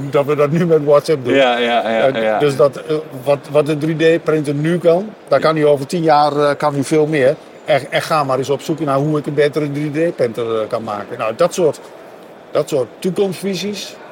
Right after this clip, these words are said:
Speaker 1: Altijd weer terug naar de basis, altijd weer opnieuw opbouwen en nooit iets aannemen van, "Nou ja, zo is het, dus ik moet het maar zo
Speaker 2: Ja.
Speaker 1: doen."
Speaker 2: Dus ik hoor eigenlijk onderzoeken binnen projecten die concreet bijda-, bijdragen aan een maatschappelijke, eh, verandering.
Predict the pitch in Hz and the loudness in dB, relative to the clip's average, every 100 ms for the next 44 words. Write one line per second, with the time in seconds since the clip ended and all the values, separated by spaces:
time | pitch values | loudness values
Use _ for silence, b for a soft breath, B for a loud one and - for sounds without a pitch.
0 | - - 123 151 170 180 170 156 156 151 | -20 -12 -8 -4 -2 0 0 2 0 2
1 | 139 135 139 131 131 135 156 170 165 147 | 2 0 -2 -6 -6 -2 0 2 0 0
2 | 151 151 143 127 127 127 127 127 123 131 | -4 0 -2 2 0 2 0 0 -4 0
3 | 151 165 160 - 180 143 143 143 143 135 | 2 2 -4 -8 -6 -4 -4 -4 -6 -2
4 | 139 135 139 131 127 143 127 127 135 123 | -2 0 0 0 0 -2 -4 -4 -6 -6
5 | 139 139 120 120 123 107 107 95 - - | -6 -6 -6 -6 -4 -4 -6 -8 -14 -18
6 | - 120 135 147 147 123 143 127 117 - | -8 -4 0 2 2 2 0 0 -2 -2
7 | 135 120 117 185 175 156 160 156 - 131 | 0 0 0 -4 -2 0 0 0 -2 0
8 | 131 151 165 - 160 131 - 120 - 156 | 0 0 -2 -2 -2 -2 -2 -4 -4 -4
9 | 151 135 139 135 120 123 98 131 156 143 | -2 0 0 0 -2 -6 -2 0 2 0
10 | 139 131 - 120 117 120 117 - 131 131 | 0 -2 -2 -2 0 0 -2 -2 -4 0
11 | 127 120 123 - - - - - - - | -2 0 -2 -2 -12 -20 -20 -20 -18 -4
12 | 117 113 117 127 202 156 92 76 | -2 0 0 0 0 0 -4 -8